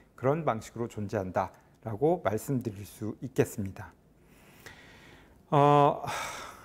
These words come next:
아마 여기까지 이야기를 하게 되면 여기 재밌는 만화가 있는데요. 이건 뭐 최근 현대 물리의 여러 가지 실험 중에 하나인데,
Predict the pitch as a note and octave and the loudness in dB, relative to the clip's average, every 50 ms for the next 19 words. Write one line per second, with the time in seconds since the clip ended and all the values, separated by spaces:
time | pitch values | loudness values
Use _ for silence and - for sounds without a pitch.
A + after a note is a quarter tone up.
0 | - C#4 F#3 C3 B2+ C#3+ C#3+ C#3+ C#3+ D3 - C#3+ C3+ C3+ E3 F#3 F3+ - F#3+ F#3 | -16 -8 -4 -2 0 2 4 4 2 2 2 2 2 4 4 0 0 2 2 2
1 | E3+ F3 F3+ E3+ D3+ D3 C#3+ D3+ D3 D3 D3 C#3+ D3 C#3+ D3 E3 E3 E3+ D3+ D3+ | 2 2 -2 -2 0 4 4 4 4 4 2 0 -2 -2 -2 -2 -2 2 2 2
2 | C3+ C3 C#3 D3 C#3 A2 A2+ B2 B2 B2 C#3 C3+ C3 B2+ - - C3 C#3+ D#3 D#3+ | 2 2 0 -2 -2 -2 -2 -4 -4 -4 -4 -6 -6 -8 -2 0 0 2 2 0
3 | D#3+ D#3 D#3 D#3 D#3 D3 B2 A#2 - B2 C#3+ D3 C#3+ D3 C#3+ C3 B2+ B2+ A#2+ A2 | 0 -2 -2 -2 -4 0 2 2 2 4 4 4 4 4 4 2 2 0 0 2
4 | A2 A2+ C#3+ F#3+ A3+ A3 - - - _ _ _ _ _ _ _ _ _ - B2+ | 2 4 4 2 2 -2 -6 -16 -20 _ _ _ _ _ _ _ _ _ -6 -2
5 | B2+ D#3 D#3 D#3 D3+ C3+ C3 C3+ C3 - - - - - A#3+ A3+ G#3 A3 G#3+ G3+ | 0 0 0 0 0 0 0 0 0 -4 -10 -10 -2 -2 -2 0 0 0 -2 -2
6 | - - B3 B3 B3 A3 A#3+ A3 G#3+ G3+ - - - - D#3 D3+ E3+ E3 E3 E3 | -2 -2 0 0 2 2 4 4 2 2 -2 -8 -12 -8 -6 -4 -2 2 2 2
7 | E3+ E3 - C#3 C3 C3 D3 D3 D3+ D3 C#3+ D3 - - G3 G3 G3 F#3 E3 D#3+ | 2 2 2 2 4 4 4 4 2 0 -2 -4 -6 -4 -4 -4 -4 -6 -6 -6
8 | D#3 D#3 D3 - G3+ G3 F#3 E3+ C#3+ B2 A#2+ C#3+ G3+ A#3+ - | -6 -4 -4 -4 -4 -2 -4 -2 0 2 2 2 2 0 -6